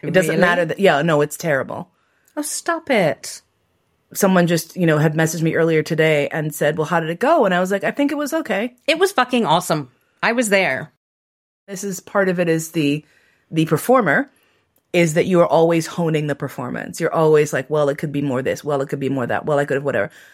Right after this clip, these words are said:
Speaker 1: But the reality is, I really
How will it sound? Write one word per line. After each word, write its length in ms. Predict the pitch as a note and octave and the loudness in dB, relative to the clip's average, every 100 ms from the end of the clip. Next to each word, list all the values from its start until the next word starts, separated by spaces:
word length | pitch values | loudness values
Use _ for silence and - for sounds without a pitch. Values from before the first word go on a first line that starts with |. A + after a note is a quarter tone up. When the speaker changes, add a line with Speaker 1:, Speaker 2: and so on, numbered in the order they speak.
| _ - | _ -2
Speaker 1:
But 140 | E3+ | 0
the 80 | E3+ | 2
reality 560 | E3+ A#3+ C4 E3 D3 | 4 4 4 2 4
is, 400 | C#3 C3+ C#3+ - _ _ _ _ - | 4 4 0 -6 _ _ _ _ -2
I 100 | D#3 | 0
really 760 | D#3 E3+ F#3+ F3+ E3+ D#3 - | 0 2 2 2 0 -4 -6